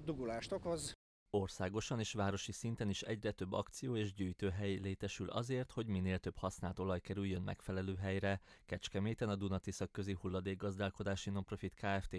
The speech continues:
Speaker 2: hulladékudvaraiban, benzinkutakon, egyes üzletekben és intézményekben is leadhatjuk a zsiradékot,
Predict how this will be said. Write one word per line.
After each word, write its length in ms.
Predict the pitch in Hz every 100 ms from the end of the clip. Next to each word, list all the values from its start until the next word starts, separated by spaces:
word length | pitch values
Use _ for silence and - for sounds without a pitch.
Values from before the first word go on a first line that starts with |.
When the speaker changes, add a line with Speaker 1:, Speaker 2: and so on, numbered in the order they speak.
| 90
Speaker 2:
hulladékudvaraiban, 1080 | 120 123 107 101 110 98 98 95 92 92 92
benzinkutakon, 880 | 98 101 104 104 101 101 92 98 92 -
egyes 340 | 117 98 104
üzletekben 560 | 123 113 123 117 104 110
és 140 | 104 -
intézményekben 840 | 92 - 92 98 95 98 98 98
is 160 | 98 -
leadhatjuk 520 | 101 98 95 - -
a 60 |
zsiradékot, 640 | 98 104 101 101 98 110